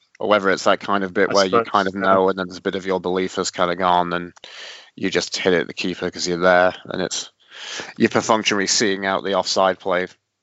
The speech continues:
Speaker 1: which,
Speaker 2: I
Speaker 1: uh,
Speaker 2: always think
Speaker 1: as they were saying, it wasn't actually offside.
Speaker 2: Yeah.
Speaker 1: But,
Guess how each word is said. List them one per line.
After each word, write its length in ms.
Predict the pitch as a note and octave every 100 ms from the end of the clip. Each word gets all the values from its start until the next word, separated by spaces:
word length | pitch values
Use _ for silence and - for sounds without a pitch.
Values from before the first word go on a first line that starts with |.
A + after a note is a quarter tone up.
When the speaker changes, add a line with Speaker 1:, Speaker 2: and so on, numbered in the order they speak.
| _
Speaker 1:
which, 280 | G#2 - A2+
Speaker 2:
I 40 |
Speaker 1:
uh, 120 | G#2
Speaker 2:
always 220 | G2 - -
think 180 | - _ - - _ _ _ -
Speaker 1:
as 100 | D3
they 100 | C#3+
were 60 | B2
saying, 300 | - A2+ G#2
it 120 | F#2
wasn't 240 | G2+ G2 F#2
actually 280 | F2 F#2 F2
offside. 440 | - F#2 E2+ F2 - _ _ _ -
Speaker 2:
Yeah. 420 | C#3+ B2 G#2+ F#2 - _ _ _ _ _ -
Speaker 1:
But, 500 | D2 - - -